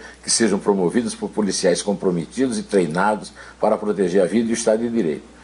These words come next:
A segurança pública, eu tô lendo aqui o que escreveu o, o Edson Fachin, viu, o gado bolsonarista. A segurança pública é direito do cidadão e dever do Estado.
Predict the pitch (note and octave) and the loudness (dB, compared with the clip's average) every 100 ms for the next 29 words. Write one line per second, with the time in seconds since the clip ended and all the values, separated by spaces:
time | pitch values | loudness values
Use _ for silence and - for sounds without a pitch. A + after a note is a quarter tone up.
0 | - - - - D#3+ C#3 B2+ D3+ - F#3 | -20 -10 -4 0 4 4 4 2 4 2
1 | D#3+ A2+ A2 B2+ A2+ C#3+ G#2+ - C3+ - | 4 2 4 6 6 4 2 0 -6 -6
2 | - C3 F#2 G2 C#3 B2 - G2 F2 F#2 | -2 2 4 4 4 2 -4 -4 -4 -4
3 | F2 - - E3 F3 E3+ E3+ C3 A#2 G#2+ | -4 -6 0 0 2 4 4 4 2 2
4 | D3+ C3 E2 - F#2+ F2+ D2 - - - | 4 4 4 0 2 4 2 -6 -20 -20
5 | - - - D2+ A#2+ C3 A#2 G2+ G2 G2 | -20 -20 -14 -2 6 8 8 4 0 0
6 | - F#2+ F2+ D#2+ C#2 - - - - - | 2 0 0 -2 -10 -16 -20 -20 -14 -4
7 | - D#3+ E3+ F3+ D#3+ F#3+ G3 F3+ E3 E3+ | 0 4 6 6 4 4 4 4 4 4
8 | F#3 D#3 D#3 E3 F3+ D#3+ E3 C#3+ B2+ C3 | 4 0 0 2 2 2 2 4 2 4
9 | D#3 C#3 - A#2+ G#2 - | 2 0 2 4 4 2